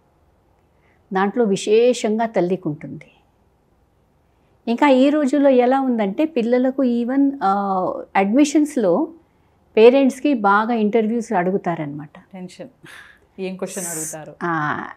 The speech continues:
Speaker 1: so దాని కారణంగా ఎలా ఉందంటే పేరెంట్స్ కూడా ఒక విధంగా టెన్షన్లో ఉన్నారు.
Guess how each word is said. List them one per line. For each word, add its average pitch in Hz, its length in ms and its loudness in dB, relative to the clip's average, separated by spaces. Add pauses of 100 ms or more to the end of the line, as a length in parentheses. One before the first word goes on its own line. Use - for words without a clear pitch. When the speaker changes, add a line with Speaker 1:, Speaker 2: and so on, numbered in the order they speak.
(380)
Speaker 1:
so 330 140 2
దాని 247 300 2
కారణంగా 302 460 2
ఎలా 277 320 0
ఉందంటే 269 460 -2
పేరెంట్స్ 277 480 0
కూడా 294 160 -2
ఒక 269 120 -4
విధంగా 226 420 -2
టెన్షన్లో 214 520 -2
ఉన్నారు. 156 360 -10